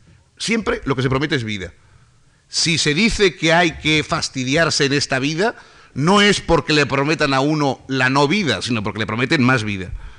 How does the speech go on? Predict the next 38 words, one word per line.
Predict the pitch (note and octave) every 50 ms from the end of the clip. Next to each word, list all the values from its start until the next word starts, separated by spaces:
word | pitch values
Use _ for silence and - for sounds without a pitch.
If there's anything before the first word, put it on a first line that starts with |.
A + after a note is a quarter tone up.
| - _ - - _ _ _
Una | - A#2 A#2+ A#2+
vida | A#2+ B2 C3+ C3
mejor, | A#2+ G#2+ G2+ F#2+ C3 D3 C3+ A2+
más | A#2 B2 B2+ A#2
de | B2 A#2+
verdad, | A2+ A2 G#2 G#2 A2 B2 C#3+ C#3+ C#3+ C#3+ C3
más. | A2+ G#2+ G2+ F#2 E2+ - - - _ _ _ _ _ _ _ -
Es | - A#2+
decir, | A#2+ A2+ B2 A2
es | A2 A2 -
una | C3+ C3 B2+
renuncia, | A2 A#2+ A#2+ B2 C3+ C#3 A#2+ - - C3 D3 D3 C3+ -
una | - C3+ C3 B2+
inversión | C3 C3+ C3 B2+ B2+ A#2+ A2+ - - - C#3 D3 D3 C#3+ E3 - - _ _ _ _ _
a | G#2 A2
largo | A2 A3 A#2 G#2+ A#2+ B2+
plazo | - - D3 D3 C#3 - - F3 E3
en | B2
algo | A2 G#2+ A2 A2 B2+
que | A#2+ A#2+
va | G#2+ G#2
a | G#2
resultar | A2+ A2+ - A#2+ A2+ F#2 - A2+
luego | A2+ A#2 A2+ A2+ B2+ A#2+
rentable | A2+ G#2+ G#2+ G2+ - - A#2 A2+ A#2 A#2+
desde | A#2 G#2 G#2
el | G2
punto | F#2+ A2+ G2 G#2
de | G2+
vista | G2+ F#2+ - G2+
vital. | F#2 F#2 E2 - F#2 - - _ _ _ _ _ - - - - - - - - -
Y | G3+ G3 -
todas | - - D4+ D4+ D4 C#4+ B3
las, | A#3 - - - _ _ _ _
todos | - B3+ C4+ B3+ A#3+ G#3+
los | G3 F3 D3+
grupos | E3 G#3+ A#3 - - D#3 -
culturales | - D#3 D3 C#3 - C#3+ D3+ E3+ F3+ E3 F3 D#3+ - -